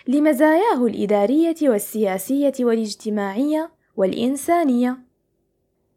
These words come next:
حيث بعد أن كانت وظائف الدولة الحارسة تقتصر على الخدمات العامة التقليدية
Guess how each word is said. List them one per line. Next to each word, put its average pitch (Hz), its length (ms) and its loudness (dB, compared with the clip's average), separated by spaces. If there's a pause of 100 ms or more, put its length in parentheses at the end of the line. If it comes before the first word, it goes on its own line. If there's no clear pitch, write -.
حيث 220 260 2
بعد 208 300 0
أن 208 200 -2
كانت 220 380 -2
وظائف 269 500 0
الدولة 262 540 2
الحارسة 208 760 0 (480)
تقتصر 453 580 0
على 233 220 2
الخدمات 226 680 -2
العامة 277 640 -2
التقليدية 247 1000 -2